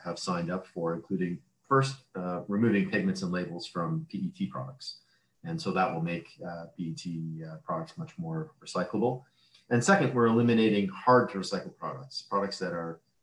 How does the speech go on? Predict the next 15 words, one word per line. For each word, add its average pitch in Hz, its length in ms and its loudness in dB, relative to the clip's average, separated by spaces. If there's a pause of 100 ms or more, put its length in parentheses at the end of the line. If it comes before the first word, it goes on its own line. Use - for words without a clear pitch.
(340)
very 110 220 6
difficult 95 420 -2
to, 87 440 -6
um, 80 180 -12 (300)
to 90 140 -6
be 98 320 -2
recycled 82 600 -8 (140)
and, 82 600 -6
um, 80 320 -4
and 90 140 -10
really 87 260 -2
end 82 140 -4
up - 160 -8 (320)
more 92 160 -4
likely 90 420 -4